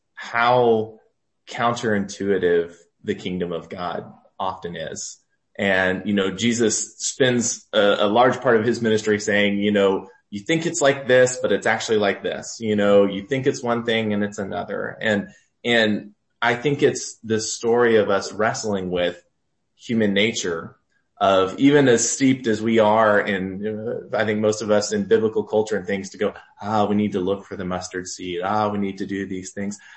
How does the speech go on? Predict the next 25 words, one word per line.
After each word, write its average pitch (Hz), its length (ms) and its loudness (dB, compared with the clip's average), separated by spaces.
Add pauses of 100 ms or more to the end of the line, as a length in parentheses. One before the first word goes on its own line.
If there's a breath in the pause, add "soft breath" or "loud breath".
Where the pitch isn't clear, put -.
Like, - 180 0
that's 220 280 2
not 208 240 2
the 196 100 4
seed 202 320 2
I'm 165 220 2
picking 180 340 -2
up 180 240 4
when 165 140 2
I 160 80 4
go 156 240 4
outside, 135 840 2
you 127 160 2
know, 127 180 6
and 127 80 2
I'm 120 180 2
living 139 260 6
my 127 140 4
life, 113 500 2
right? 117 280 4
Like, 110 200 0
I 127 120 0
want 131 320 0
the, 110 100 2
like, 104 320 0